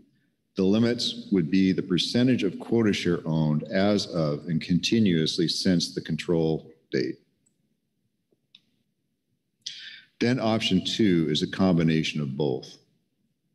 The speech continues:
The question we'll look at next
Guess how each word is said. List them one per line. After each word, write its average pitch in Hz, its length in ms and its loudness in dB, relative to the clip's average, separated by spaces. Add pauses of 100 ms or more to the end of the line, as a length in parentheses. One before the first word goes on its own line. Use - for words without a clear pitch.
(3250)
The 98 80 0
question 127 560 2
we'll 101 120 4
look 101 200 0
at 92 260 0
next 76 600 -2